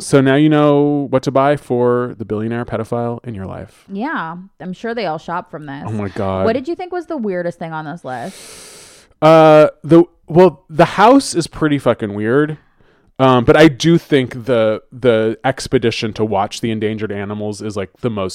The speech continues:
Speaker 1: sick and fucked up one.
Speaker 2: I think this chair, the first one.
Speaker 1: Oh, that chair is weird.
Speaker 2: I think it's weird. I mean, I get, I would like to sit in it.
Speaker 1: To, yeah, it
Speaker 2: But I
Speaker 1: sounds
Speaker 2: just,
Speaker 1: really
Speaker 2: I
Speaker 1: comfortable to
Speaker 2: don't,
Speaker 1: me.
Speaker 2: I mean, what the, who came up with it and why and who's gonna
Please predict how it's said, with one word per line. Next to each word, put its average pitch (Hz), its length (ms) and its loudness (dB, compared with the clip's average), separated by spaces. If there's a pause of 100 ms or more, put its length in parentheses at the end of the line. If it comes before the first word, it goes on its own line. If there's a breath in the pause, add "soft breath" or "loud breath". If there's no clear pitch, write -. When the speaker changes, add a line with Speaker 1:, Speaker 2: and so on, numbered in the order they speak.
Speaker 1:
sick 92 220 -8
and 95 120 -12
fucked - 260 -16
up 87 160 -14
one. 85 240 -14 (500 soft breath)
Speaker 2:
I 226 160 -4
think - 360 -14
this 185 240 -12
chair, 220 600 -12
the 147 100 -16
first 185 460 -16
one. 202 640 -16 (360)
Speaker 1:
Oh, 143 80 4
that 208 260 2
chair 147 280 4
is 131 160 4
weird. 110 300 0
Speaker 2:
I 523 60 -4
think 214 280 -6
it's 269 200 -8
weird. 277 640 -8
I 269 100 -6
mean, 370 200 -14
I 330 200 -10 (120)
get, 269 380 -6 (100)
I 240 120 -4
would 247 280 -10
like 311 220 -8
to 208 100 -14
sit 180 220 -8
in 139 120 -18
it. 120 200 -14
Speaker 1:
To, 196 200 4
yeah, 226 140 8
it 196 60 6
Speaker 2:
But 339 80 0
I 339 40 -2
Speaker 1:
sounds 285 220 6
Speaker 2:
just, - 100 -4
Speaker 1:
really 165 280 4
Speaker 2:
I - 20 0
Speaker 1:
comfortable 240 460 -2
to 101 80 -4
Speaker 2:
don't, 98 40 -6 (120)
Speaker 1:
me. - 40 -20 (320)
Speaker 2:
I 302 120 -6
mean, 370 360 -12 (120)
what 220 480 -10
the, 403 240 -10
who 415 180 -6
came 403 220 -12
up 254 160 -6
with 370 160 -8
it 381 160 -6
and 185 180 -8
why 262 360 -4
and 214 160 -8
who's 285 240 -14
gonna 349 280 -12